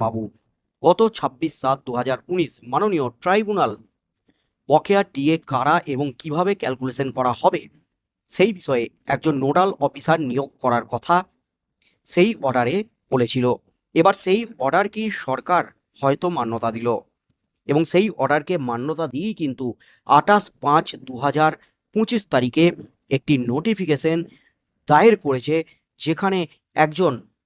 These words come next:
নোডাল অফিসার নিয়োগ করেছে রাজ্য। এই নোটিফিকেশনে কিন্তু এটাই উল্লেখ করা হয়েছে। ওয়েস্ট বেঙ্গল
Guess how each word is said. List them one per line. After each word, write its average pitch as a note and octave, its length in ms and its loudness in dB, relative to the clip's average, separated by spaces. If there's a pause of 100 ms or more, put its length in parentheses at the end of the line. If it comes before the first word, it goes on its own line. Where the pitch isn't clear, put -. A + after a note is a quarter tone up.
(100)
নোডাল C#3+ 380 2 (240)
অফিসার C#3+ 420 -2 (480)
নিয়োগ E3+ 380 2 (140)
করেছে C3+ 320 -2 (400)
রাজ্য। C3 380 4 (360)
এই D#3+ 120 2 (460)
নোটিফিকেশনে C#3 800 -2
কিন্তু B2 260 -2 (520)
এটাই D3+ 340 2 (500)
উল্লেখ C#3 320 2
করা B2 180 4
হয়েছে। A#2 260 -2 (840)
ওয়েস্ট A3+ 260 6 (120)
বেঙ্গল D3+ 380 2